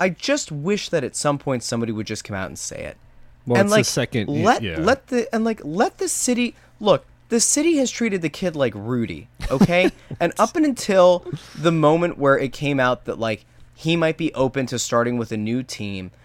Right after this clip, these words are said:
Speaker 1: which, of course, his agent denied, like, I think the city was behind him. At some point, can we just, as a group, as a collective, can the organization,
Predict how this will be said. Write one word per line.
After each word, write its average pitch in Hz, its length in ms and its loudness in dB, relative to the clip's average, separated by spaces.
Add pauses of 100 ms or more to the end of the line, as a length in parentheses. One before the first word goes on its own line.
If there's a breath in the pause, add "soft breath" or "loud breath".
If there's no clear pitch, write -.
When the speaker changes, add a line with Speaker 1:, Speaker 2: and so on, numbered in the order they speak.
(140 soft breath)
Speaker 1:
which, 139 180 0
of 156 120 -2
course, 175 320 -2
his 151 140 -4
agent 120 400 -4
denied, 92 600 -4 (580 soft breath)
like, 220 300 -2 (680)
I 208 140 2
think 330 320 -4
the 254 80 -2
city 240 320 -2
was 185 200 -4
behind 147 500 -4
him. 80 160 -10 (380 soft breath)
At 233 140 -2
some 370 280 -4
point, 254 340 -2
can 165 200 -2
we 247 180 -2
just, 175 540 0 (100)
as 151 260 0
a 120 120 -6
group, 131 600 -4
as 131 180 -2
a 123 60 -4
collective, 120 720 -4 (240 soft breath)
can 175 140 -2
the 185 80 0
organization, 214 840 2